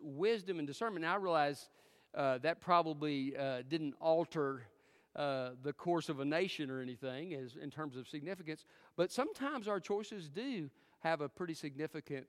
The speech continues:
consequence. Um, a good consequence in the case of Paul, you remember he was planning on going to one area to minister, and God wouldn't let him go.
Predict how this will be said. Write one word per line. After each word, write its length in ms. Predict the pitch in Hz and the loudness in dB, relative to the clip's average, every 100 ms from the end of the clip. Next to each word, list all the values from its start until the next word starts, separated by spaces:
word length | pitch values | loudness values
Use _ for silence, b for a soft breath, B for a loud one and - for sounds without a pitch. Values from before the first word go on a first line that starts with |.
| - | -12
consequence. 840 | 160 180 - 135 - 117 110 - _ b b b b - | -12 -10 -10 -12 -12 -14 -16 -20 _ b b b b -2
Um, 420 | 131 131 120 117 - - | 2 2 0 -8 -12 -8
a 100 | 139 | 6
good 280 | 156 254 | 8 8
consequence 720 | - 190 147 151 - 135 135 | 6 2 2 0 -4 -2 -2
in 60 | 143 | -4
the 60 | 131 | 0
case 300 | 165 147 131 | 0 0 -4
of 120 | - | -4
Paul, 480 | 160 190 180 156 B B B | 0 2 2 0 B B B
you 80 | 143 | -4
remember 260 | 147 170 170 | -2 0 0
he 120 | 185 | 0
was 140 | 151 | -2
planning 380 | - 190 190 165 | -2 0 2 2
on 140 | 156 156 | 2 2
going 340 | 165 156 143 - | 0 0 -4 -6
to 120 | 151 | -6
one 280 | 135 160 202 | -4 -4 -4
area 400 | 165 156 143 135 | -2 0 2 0
to 120 | - | -2
minister, 600 | 131 131 135 - 151 208 - _ _ _ _ _ _ _ - | -4 -4 -8 -8 -8 -8 -14 _ _ _ _ _ _ _ -10
and 120 | 135 | -4
God 220 | 131 165 185 | 2 2 0
wouldn't 180 | 196 | -4
let 80 | 202 | -4
him 140 | 214 214 | -6 -6
go. 320 | 277 330 | -8 -10